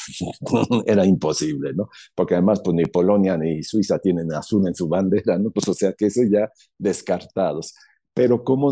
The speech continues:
asignó los colores para cada uno, cómo fue manejando el contexto Piesewicz y él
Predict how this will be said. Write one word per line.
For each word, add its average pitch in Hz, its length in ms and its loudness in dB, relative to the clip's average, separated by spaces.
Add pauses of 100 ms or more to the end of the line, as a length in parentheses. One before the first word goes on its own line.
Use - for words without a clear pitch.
asignó 107 800 -2
los 107 240 -2
colores 101 560 2
para 82 260 -4
cada 101 360 -2
uno, 98 500 0 (260)
cómo 117 260 2
fue 107 160 0
manejando 101 920 0
el 87 180 -4
contexto 92 640 -2
Piesewicz 92 580 -2
y 98 100 2
él 92 200 -4